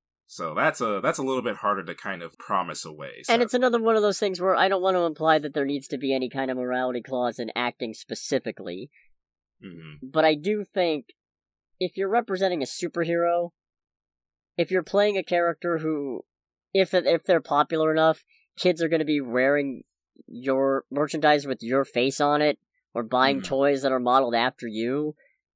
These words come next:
Speaker 2: I do feel like in those instances, you, you at least need to not be a huge asshole.
Speaker 1: Yeah, like,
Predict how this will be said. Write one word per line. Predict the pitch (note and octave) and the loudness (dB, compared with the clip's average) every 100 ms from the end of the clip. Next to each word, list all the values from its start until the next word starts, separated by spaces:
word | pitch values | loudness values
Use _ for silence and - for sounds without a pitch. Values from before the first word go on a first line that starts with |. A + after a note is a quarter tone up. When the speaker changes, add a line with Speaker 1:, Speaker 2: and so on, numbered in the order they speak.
| _ _ _ _ | _ _ _ _
Speaker 2:
I | F3+ | 0
do | F#3 C4 | 0 -2
feel | A#3+ A#3+ | 2 4
like | G#3+ F#3+ | 4 4
in | F#3 | 2
those | E3 F3 D#3+ | 4 2 2
instances, | C3 - A2+ G#2 A2 G2 G2 - - - _ _ _ _ | -4 -6 -10 -8 -6 -6 -8 -12 -12 -16 _ _ _ _
you, | C#3+ F3+ - _ _ _ - | -12 -10 -12 _ _ _ -4
you | A#3 | 0
at | A#3+ | 2
least | B3 B3+ - | 0 -2 -2
need | A#3 F#3+ | -4 -2
to | F3 | 2
not | E3 D3+ - | 2 2 0
be | C#3+ A#2+ | -2 -2
a | |
huge | - D#3 D3 A#2+ | -2 -4 -4 -4
asshole. | C3+ C3+ B2+ G#2 E2+ A#2 E3 _ _ _ _ _ | -4 -6 -8 -12 -12 -12 -14 _ _ _ _ _
Speaker 1:
Yeah, | C3+ C#3 A2 F2+ F2 | -8 -2 0 0 -2
like, | F#2+ F#2+ | -6 -8